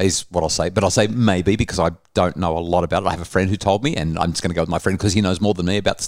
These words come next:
that, that sort of stuff. But he has been imprisoned in Romania, had his home raided over reports of human trafficking. Uh,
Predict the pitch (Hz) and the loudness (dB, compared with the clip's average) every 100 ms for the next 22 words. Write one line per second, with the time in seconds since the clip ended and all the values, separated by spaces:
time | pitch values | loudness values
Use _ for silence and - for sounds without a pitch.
0 | - 120 - 98 92 113 - 117 - - | -2 -2 0 -4 0 -2 2 0 0 -14
1 | - - 147 120 120 98 127 123 107 - | -12 -2 0 4 4 4 2 2 0 0
2 | 113 98 - 107 90 143 113 98 - 180 | 2 2 2 0 4 2 4 2 2 2
3 | 185 107 87 85 87 90 87 - - 160 | 4 4 2 0 2 0 -2 -6 -2 2
4 | 147 110 107 92 87 90 87 85 101 87 | 2 2 2 2 2 2 0 0 -2 0
5 | 90 85 98 85 87 101 82 80 95 - | 0 0 -4 -4 -4 -2 -2 0 -2 -2
6 | - 90 87 - - - - - 92 85 | -2 -2 -2 -4 -20 -20 -14 -4 0 0
7 | 82 85 | 0 -4